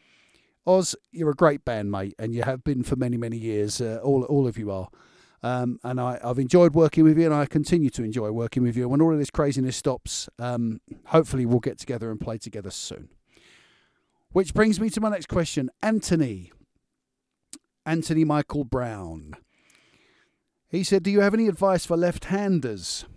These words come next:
It was a, it was a longer email than that, but, uh, that was basically the gist of the question was, "Do I have any advice for left-handers?" Um, and Anthony did me a, some really good, um,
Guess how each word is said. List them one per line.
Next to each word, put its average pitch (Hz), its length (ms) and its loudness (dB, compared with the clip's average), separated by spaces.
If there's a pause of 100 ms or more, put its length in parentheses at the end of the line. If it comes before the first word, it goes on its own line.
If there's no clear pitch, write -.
(840)
It 135 120 -12
was 139 100 -6
a, 151 100 0
it 160 120 -6
was 170 80 -10
a 185 60 -6
longer 190 500 0
email 110 340 -6
than 98 160 -12
that, 104 160 -12 (760)
but, 117 320 -4
uh, 127 100 2
that 143 180 0
was 139 100 -6
basically 131 440 -2
the 117 80 -6
gist 127 220 -2
of 120 80 -2
the 107 100 -8
question 120 540 -6
was, 117 120 -6
"Do 139 160 0
I 123 120 0
have 123 100 -4
any 123 100 -4
advice 110 360 -6
for 120 100 -6
left-handers?" 107 640 -8 (640)
Um, 113 420 -2
and 127 140 -6
Anthony 123 340 -4
did 117 180 -4
me 120 140 -2
a, 117 420 -8
some 117 200 -8
really 123 240 -4
good, 113 260 -6 (640)
um, 107 500 -6